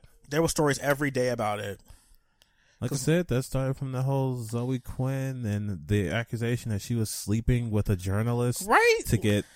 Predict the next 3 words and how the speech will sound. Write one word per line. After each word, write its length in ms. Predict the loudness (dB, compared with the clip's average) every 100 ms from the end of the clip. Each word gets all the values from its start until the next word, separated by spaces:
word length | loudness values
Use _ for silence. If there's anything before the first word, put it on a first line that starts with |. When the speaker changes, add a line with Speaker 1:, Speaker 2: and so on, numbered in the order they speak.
| -6
Speaker 2:
positive, 760 | -2 0 0 2 2 2 2
uh, 600 | 2 4 4 2 0 0 -4 -10 _ _ _ _ _ _ _ 0
positive 520 | 2 2 2 0